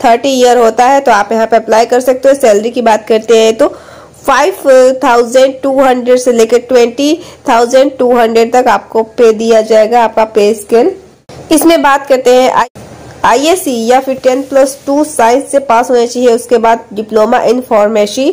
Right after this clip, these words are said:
from recognized university से होता है, तो आप यहाँ पे apply कर सकते हैं। आप matric pass before nineteen नाइंटी फ़ोर से होने चाहिए, तो यहाँ पे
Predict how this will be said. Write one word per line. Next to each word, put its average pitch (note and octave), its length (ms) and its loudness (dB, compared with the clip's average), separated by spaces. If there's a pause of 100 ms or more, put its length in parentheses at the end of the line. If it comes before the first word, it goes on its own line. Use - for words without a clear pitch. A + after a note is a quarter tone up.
(540)
from D4 300 0
recognized C#4 640 0
university B3+ 600 -2
से C4 140 0
होता A#3+ 300 2
है, B3 260 2
तो C4 120 0
आप G#3+ 180 0
यहाँ G#3+ 140 0
पे G#3 80 0
apply A3 320 0
कर C4 160 0
सकते C4 340 -2
हैं। C#4 100 2 (260)
आप A3+ 240 0
matric A#3 500 -2
pass B3 280 0
before A3 360 0 (640)
nineteen C4+ 640 0
नाइंटी C4+ 360 0
फ़ोर C4 420 2
से C4+ 200 0
होने A3+ 300 0
चाहिए, A3 380 2
तो B3+ 140 0
यहाँ A3 500 0
पे A#3+ 100 0